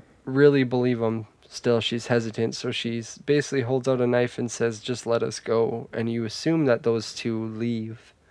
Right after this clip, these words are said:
And Ishmael sees Lee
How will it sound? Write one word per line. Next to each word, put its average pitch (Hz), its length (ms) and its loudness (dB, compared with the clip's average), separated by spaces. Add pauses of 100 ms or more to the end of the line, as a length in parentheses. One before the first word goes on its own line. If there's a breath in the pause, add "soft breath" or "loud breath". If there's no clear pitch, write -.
(1120 soft breath)
And 110 500 2 (360 soft breath)
Ishmael 117 600 4
sees 113 360 -4
Lee 113 560 0